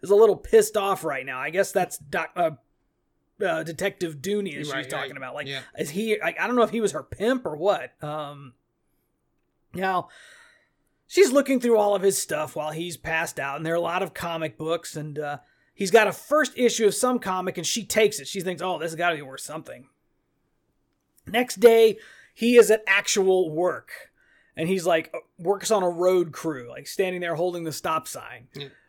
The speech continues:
Speaker 1: Um, and his boss, who's, uh, whose name is Paul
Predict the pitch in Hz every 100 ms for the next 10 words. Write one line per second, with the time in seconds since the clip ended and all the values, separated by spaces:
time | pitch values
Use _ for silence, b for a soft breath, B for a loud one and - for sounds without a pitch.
0 | - 139 127 120 123 120 127 139 _ _
1 | _ _ - 175 180 139 127 240 262 185
2 | 190 - - _ _ 165 143 147 147 135
3 | 151 160 175 - 156 131 160